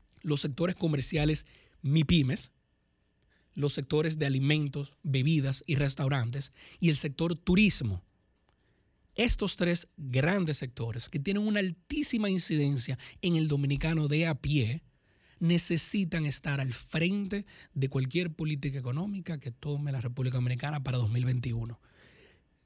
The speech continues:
Olvidémonos de cualquier inventiva, olvidémonos de querer saber cómo se hace el agua tibia. Veamos los ejemplos ya existentes.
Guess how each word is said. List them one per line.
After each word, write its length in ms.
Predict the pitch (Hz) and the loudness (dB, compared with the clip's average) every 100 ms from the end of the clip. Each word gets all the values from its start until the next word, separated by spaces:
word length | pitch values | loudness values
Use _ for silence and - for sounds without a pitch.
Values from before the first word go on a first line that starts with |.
| _ _ _ | _ _ _
Olvidémonos 720 | 160 156 147 175 185 185 - _ _ _ | 2 4 4 2 0 -4 -8 _ _ _
de 160 | 143 135 | -4 -2
cualquier 680 | 135 123 120 131 135 143 - | 0 0 0 0 2 0 -4
inventiva, 720 | 143 123 113 123 190 196 202 - _ - | -4 0 0 0 -2 -2 -6 -12 _ 0
olvidémonos 720 | 151 131 139 156 151 143 - _ | 2 4 2 0 -2 -4 -8 _
de 200 | 147 131 | -4 -4
querer 320 | 123 120 127 | -2 -2 -2
saber 420 | 123 123 123 127 135 - | -4 -4 -4 -4 -8 -10
cómo 240 | - 139 | -4 -4
se 180 | 131 123 | -4 -6
hace 200 | 123 120 | -6 -6
el 80 | 127 | -4
agua 200 | 123 117 | -2 -2
tibia. 380 | 113 107 107 - _ _ _ _ _ _ - | -2 -4 -6 -10 _ _ _ _ _ _ 0
Veamos 380 | 127 147 147 | 2 2 0
los 200 | 156 139 | -2 -2
ejemplos 440 | - 131 135 139 123 | 2 2 2 0 -2
ya 100 | 123 | -2
existentes. 680 | 117 117 - 185 180 180 | -4 -4 -2 0 -2 -6